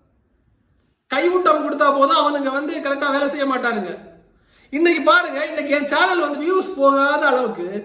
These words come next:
வரதுக்கு காரணம் வந்து பாத்தீங்கன்னா இந்த பிளாட்ஃபார்ம் Google வந்து பாத்தீங்கன்னா நாற்பதாயிரம் கோடி வந்து அம்பானி மாமாக்கு வந்து கொ-, கொடுக்குறாங்க முப்பத்தி ஏழாயிரம் கோடி. Facebook மாமா நாற்பதாயிரம் கோடி வந்து முதலீடு பண்றாங்க. எதுக்கு? இவங்களுக்கு, இவங்க வா-, அவங்க வாழணும்னா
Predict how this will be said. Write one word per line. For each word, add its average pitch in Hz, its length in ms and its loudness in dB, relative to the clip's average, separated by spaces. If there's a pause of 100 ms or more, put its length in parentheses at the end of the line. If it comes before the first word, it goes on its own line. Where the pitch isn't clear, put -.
(320)
வரதுக்கு 294 380 0
காரணம் 339 260 0
வந்து 294 160 -6
பாத்தீங்கன்னா 269 340 -2 (920)
இந்த 269 140 -2
பிளாட்ஃபார்ம் 330 460 0 (180)
Google 370 280 2
வந்து 302 180 2
பாத்தீங்கன்னா 302 300 -2
நாற்பதாயிரம் 370 440 2
கோடி 339 160 -6
வந்து 302 240 2
அம்பானி 302 520 0
மாமாக்கு 277 440 2
வந்து 262 180 -4
கொ-, 254 260 -2
கொடுக்குறாங்க 240 400 0 (600)
முப்பத்தி 349 320 0
ஏழாயிரம் 294 320 2
கோடி. 220 180 -4 (640)
Facebook 359 400 2
மாமா 302 280 2
நாற்பதாயிரம் 320 560 0
கோடி 302 140 -4
வந்து 302 160 -4
முதலீடு 277 280 -2
பண்றாங்க. 247 360 -4
எதுக்கு? 370 340 -2 (1040)
இவங்களுக்கு, 349 600 2
இவங்க 302 240 -2
வா-, 277 240 0
அவங்க 320 180 0
வாழணும்னா 339 520 0